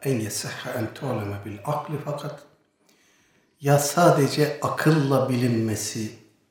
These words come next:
sahih olan şeylerdir. Ve imma bi şer'i fakat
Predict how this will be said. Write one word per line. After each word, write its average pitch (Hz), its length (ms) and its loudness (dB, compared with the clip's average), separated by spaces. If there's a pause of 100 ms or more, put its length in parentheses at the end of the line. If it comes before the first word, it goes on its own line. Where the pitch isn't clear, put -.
(480)
sahih - 540 -10
olan 98 240 -8
şeylerdir. 107 760 -10 (1800)
Ve 135 80 -12
imma 165 680 6 (460)
bi 143 140 2
şer'i 143 640 4
fakat - 540 -8